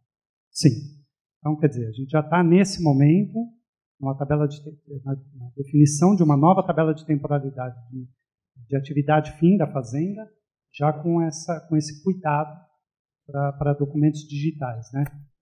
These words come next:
É, eu penso o seguinte, o que nós gastamos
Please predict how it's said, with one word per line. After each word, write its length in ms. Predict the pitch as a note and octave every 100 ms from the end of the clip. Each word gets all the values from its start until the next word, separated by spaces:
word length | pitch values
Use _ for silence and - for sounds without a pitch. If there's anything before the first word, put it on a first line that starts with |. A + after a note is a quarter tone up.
| -
É, 520 | C3+ C3+ C3+ C3+ C3 C3 _ _ _ _ _ _ D#3 _ -
eu 120 | D3+
penso 260 | F3+ F3+
o 40 | F3+
seguinte, 380 | F3+ D3 C#3+ C#3+
o 80 |
que 80 | D3+
nós 220 | D3+ F3
gastamos 720 | F3 D3+ - D#3 D3 - -